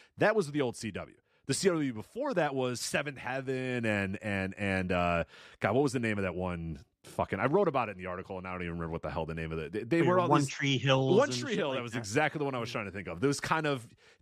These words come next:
Speaker 1: teenage-ish, like, you know, the dramatized, uh, uh, uh, fiction shows. Like, that's kind of what that C W was, that era before that. The C W now, they've had a bunch of new leadership. There's a new company that owns them.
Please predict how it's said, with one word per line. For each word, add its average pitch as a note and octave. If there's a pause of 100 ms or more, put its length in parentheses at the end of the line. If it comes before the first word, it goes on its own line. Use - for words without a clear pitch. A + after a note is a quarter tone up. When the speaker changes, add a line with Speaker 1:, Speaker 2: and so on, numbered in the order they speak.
Speaker 1:
teenage-ish, D#3+
like, C#3
you D3+
know, C#3
the C3+
dramatized, C3+ (480)
uh, -
uh, -
uh, A#2+
fiction D3
shows. C3
Like, A2+
that's C3
kind B2+
of A#2+
what A2+
that B2
C B2
W G#2
was, F#2
that F#2
era G2
before G3
that. F#2+ (500)
The -
C C4
W A#3
now, G#2+ (420)
they've C3
had C#3+
a A#2
bunch D3+
of E3+
new E3+
leadership. B2+
There's G#2
a G#2
new A2
company D3
that C3
owns A2
them. G#2+